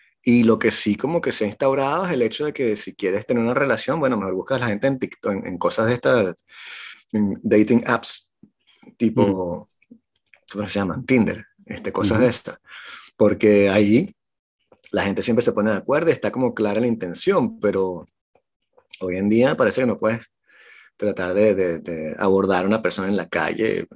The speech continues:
Speaker 1: Eso es lo único que, que parece que ha cambiado. Pero aparte de eso, y lo que te decía, el hecho de que ahora la, las dinámicas de poder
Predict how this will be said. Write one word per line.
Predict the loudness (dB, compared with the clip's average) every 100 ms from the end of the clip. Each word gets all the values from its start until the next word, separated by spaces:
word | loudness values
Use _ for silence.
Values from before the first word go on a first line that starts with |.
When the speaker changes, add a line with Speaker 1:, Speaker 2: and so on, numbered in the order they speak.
| -16 -12
Speaker 1:
Eso | -10 -4
es |
lo | 2
único | 4 4
que, | 2 -4 -8 -20
que | -10
parece | -8 -2
que | 0 -2 -8 _
ha | -14 -14 _ _
cambiado. | -4 0 2 2 0 -4 -12 _ _ _ _ _ _ _ _
Pero | -2 0 -2
aparte | -2 -4 -4 -6 _ -2
de | 2 2
eso, | 0 -4 -2
y | 2
lo | 2
que | 2
te | 2
decía, | 2 2 2
el | 2
hecho | -2 -4
de | -2
que | -2
ahora | 0 -2 0 0
la, | -2
las | -2 -4
dinámicas | -4 -4 -4 -4 -4
de | -4
poder | -2 0 2 0 -4